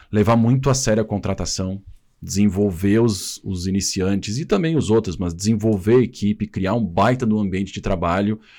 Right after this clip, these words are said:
e fazer com que a meritocracia seja o guia da tua empresa. Então, é contratação forte, desenvolvimento pesado, realmente desenvol-, é, ir atrás dessa, de desenvolver esses talentos e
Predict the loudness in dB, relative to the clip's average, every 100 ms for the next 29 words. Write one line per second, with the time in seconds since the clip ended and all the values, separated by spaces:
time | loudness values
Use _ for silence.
0 | _ -8 -2 0 0 -4 0 2 4 4
1 | 2 0 -2 -2 -2 -2 -2 2 2 0
2 | -8 _ _ _ _ _ _ _ _ -10
3 | 0 2 2 0 4 4 4 2 -4 -6
4 | -4 -2 -2 -4 -4 -8 -14 -16 _ _
5 | _ _ _ _ _ -6 -6 -8 -6 -4
6 | -4 -2 -4 0 0 0 0 2 2 -2
7 | -10 -8 -8 -6 -6 -2 0 0 0 0
8 | 0 -2 -4 -6 -12 _ _ _ -4 0
9 | -2 -2 -6 -2 -2 -4 -2 0 0 0
10 | 0 0 0 0 -2 -14 -18 -20 -20 -18
11 | -16 -16 -14 -16 -16 -16 -12 -12 -12 -16
12 | -18 -16 -16